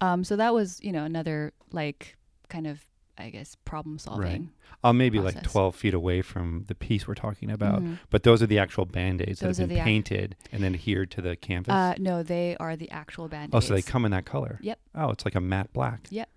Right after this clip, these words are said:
Speaker 1: It's a matte black, and, uh, I had, you know, th-, it's, it, it, it comes in one of those sets of, like, four different colors.
Speaker 2: Yeah.
Speaker 1: So I had to buy a bunch of boxes
Speaker 2: Yeah.
Speaker 1: and just take the black <laughs> ones
Speaker 2: Yeah.
Speaker 1: out.
Speaker 2: I mean, there's a whole nother layer, too, when you think about, uh,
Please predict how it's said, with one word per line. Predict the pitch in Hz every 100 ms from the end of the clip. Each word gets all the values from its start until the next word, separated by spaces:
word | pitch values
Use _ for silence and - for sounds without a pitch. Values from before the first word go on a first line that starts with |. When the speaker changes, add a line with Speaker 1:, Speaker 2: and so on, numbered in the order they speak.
| _
Speaker 1:
It's | 185 -
a |
matte | 180 180 -
black, | 180 175 185 - -
and, | 175 170 165 165 -
uh, | 170 165 165 - -
I | 175
had, | 175 170 - _ -
you | 208
know, | 196 180
th-, | 175 -
it's, | 185 -
it, | 202 -
it, | - -
it | 196
comes | - 208 202
in | 190
one | 180
of | 175
those | 170 165
sets | - 170 - - -
of, | 170
like, | 170 156
four | - 170
different | 190 226 220
colors. | 233 233 240 110
Speaker 2:
Yeah. | 98 90 -
Speaker 1:
So | -
I | 190
had | 196
to |
buy | 185 180 175
a | 175 160 -
bunch | 180 175 180 208
of | 196
boxes | 208 202 - -
Speaker 2:
Yeah. | 98
Speaker 1:
and | 85
just | 170 -
take | - 165
the | -
black | 151 170 -
<laughs> | 160
ones | 185
Speaker 2:
Yeah. | - 90
Speaker 1:
out. | 87 - - -
Speaker 2:
I | 131
mean, | 120
there's |
a | 110
whole | 135
nother | 117 104
layer, | 98 104 98 90 90 -
too, | - 123 104
when | 95
you | 90
think | - 95
about, | 90 87 - - - 170
uh, | 107 92